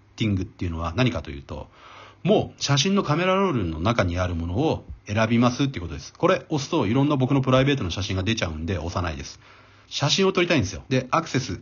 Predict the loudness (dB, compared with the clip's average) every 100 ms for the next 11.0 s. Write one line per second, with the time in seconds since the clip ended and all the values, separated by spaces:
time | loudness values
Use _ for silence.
0 | -6 -2 0 0 0 0 0 2 0 0
1 | -4 -2 -2 -4 -4 -2 -2 -4 -6 0
2 | 0 2 0 0 -2 -2 0 2 0 0
3 | -4 -2 -2 -2 -4 -2 -2 -4 -2 -2
4 | -2 -6 -10 -6 -6 0 2 2 2 -4
5 | -8 -12 -10 -8 -8 -14 -8 -4 0 2
6 | 2 0 2 4 4 2 -2 -4 0 0
7 | -2 -8 -10 -14 -14 -4 4 6 8 4
8 | 2 0 4 4 2 -4 -18 2 8 8
9 | 8 8 6 4 6 6 4 0 2 4
10 | 4 2 2 6 6 6 4 2 -4 -10